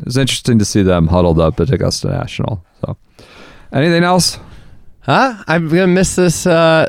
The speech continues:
Speaker 2: sweet sound of this com-, uh, this, uh, podcast room here
Speaker 1: Or
Speaker 2: at Augusta National.
Speaker 1: We're on the designated event,
Speaker 2: The
Speaker 1: R B C
Speaker 2: audio quality's
Speaker 1: Heritage.
Speaker 2: downhill from here.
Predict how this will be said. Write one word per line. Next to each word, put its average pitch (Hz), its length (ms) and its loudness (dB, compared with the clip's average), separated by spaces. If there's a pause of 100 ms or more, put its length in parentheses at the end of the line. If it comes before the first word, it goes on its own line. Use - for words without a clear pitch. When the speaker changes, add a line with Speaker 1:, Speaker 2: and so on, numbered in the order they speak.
(120)
Speaker 2:
sweet 165 400 0
sound 160 500 0
of 139 120 -2
this 143 200 -2
com-, 147 400 0
uh, 139 100 0
this, 131 280 -2
uh, 135 200 2
podcast 143 680 0
room 98 300 0
here 98 400 0
Speaker 1:
Or - 40 -6
Speaker 2:
at 101 120 -4
Augusta 104 400 -4
National. 98 500 -2
Speaker 1:
We're 107 80 2
on 131 140 2
the 123 40 -2
designated 113 640 0
event, 107 420 0
Speaker 2:
The 104 80 -10
Speaker 1:
R 139 260 2
B 160 60 2
C 156 60 2
Speaker 2:
audio 117 180 2
quality's - 420 2
Speaker 1:
Heritage. 101 160 0
Speaker 2:
downhill 147 560 2
from 143 260 -2
here. 113 360 0